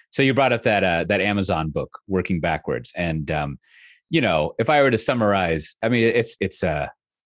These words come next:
it's a fine book. And if I were to summarize my review of it, it, of, of, not review of the book, but review of what the book is saying about Amazon,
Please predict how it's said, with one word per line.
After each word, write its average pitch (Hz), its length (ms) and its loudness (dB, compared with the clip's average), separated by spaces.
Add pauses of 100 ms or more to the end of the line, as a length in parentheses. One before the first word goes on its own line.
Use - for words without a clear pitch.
(160)
it's - 140 -8
a 90 60 -2
fine 82 400 -4
book. - 280 -8 (320)
And - 160 0
if 104 80 0
I 143 120 6
were 135 80 4
to 123 40 2
summarize 113 520 2
my 104 120 2
review 90 400 2
of 76 160 -2
it, 82 80 -4
it, 85 140 -4 (100)
of, 90 120 0
of, 87 400 -4 (160)
not 180 120 4
review 127 320 4
of 98 120 2
the 90 80 -2
book, 87 320 -2 (680)
but 107 120 2
review 101 520 4
of 87 440 -2 (160)
what 95 180 -4
the 101 100 -2
book 95 280 -2
is 90 120 -2
saying 90 240 0
about 82 300 -2
Amazon, 87 680 0